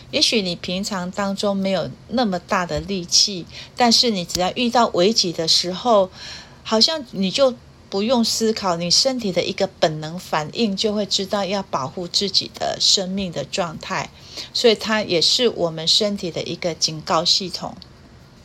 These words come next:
那这是肾脏的生理跟心理的这些状态哈。那我们来看一下，就是说，我们来回想一下，啊，在日常生活中会有一个什么样的讯息是在提醒我们的呢？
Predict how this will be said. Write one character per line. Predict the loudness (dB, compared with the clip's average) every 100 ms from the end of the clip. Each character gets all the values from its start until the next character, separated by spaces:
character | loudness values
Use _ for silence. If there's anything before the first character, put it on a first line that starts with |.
| -2
那 | 0
这 | 2 4
是 | 4 4
肾 | 2 2 0 -4 -4
脏 | 0 0 0
的 | -2 -2 -2 -4 -4
生 | -2 2 2 0
理 | -2
跟 | -4 -4 0
心 | 2 2 -2
理 | -6 -8
的 | -6 -4 -6 -6
这 | -6 0
些 | 0 0 -4
状 | -4 -4 -4
态 | -8 -8 -8
哈。 | -10 -12 -14 -14 -18 -16 -16 -10
那 | -4 -2
我 | 0
们 | -2 -4
来 | -4 -4
看 | -4 -4 0
一 |
下， | 2 2 -2
就 | -2 -2
是 | -2 0
说， | 0 2 2 2
我 | 0
们 | 0
来 | -2
回 | 0 2
想 | 2 0 -2
一 | 0
下， | 2 4 0 -4 -16 -20 -20 -20 -8
啊， | -4 2
在 | 2
日 | 2 2
常 | 0 0 2
生 | 2 2
活 | 2 2 2
中 | 0 0 0 -2
会 | 0 2
有 | 2 2
一 | -2
个 | 0 0
什 | 2 -2
么 | -2
样 | 0 0
的 | 2
讯 | 2 2 2 2
息 | 0 0
是 | -4 -4
在 | -2 -4
提 | -2 -2
醒 | 0 0 -2
我 | -4 -6
们 | -8
的 | -8 -6
呢？ | -4 -4